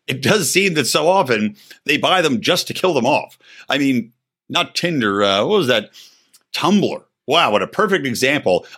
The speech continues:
of buying something that was known for one thing and one thing primarily, well, two things, art and porn.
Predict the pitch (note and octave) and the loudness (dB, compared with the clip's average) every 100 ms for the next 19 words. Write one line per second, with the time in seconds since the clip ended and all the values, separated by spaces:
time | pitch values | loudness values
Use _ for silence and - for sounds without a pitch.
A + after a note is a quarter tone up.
0 | - A#2+ F2 B2 D#3+ F3 C#3 B2 G2 A2 | -6 -6 -2 -2 0 0 0 0 -2 -2
1 | A2 - F#2 A#2+ D3+ C3+ A2 F#2+ F3+ G3+ | -2 -2 -2 0 2 0 -2 0 0 0
2 | F3 D3+ A#2 C3+ C#3 C3 A2+ - _ B2+ | 0 0 0 -2 0 -2 -2 -4 _ -2
3 | B2+ E3+ A#2 B2 F#3 - A#2 - - - | 2 2 2 2 0 0 -4 -4 -14 -20
4 | - - _ C#3 G#3 A3 - C#3 - E3+ | -20 -20 _ 2 2 0 -2 -2 2 0
5 | F#2+ D2+ A#2+ | 0 -6 -14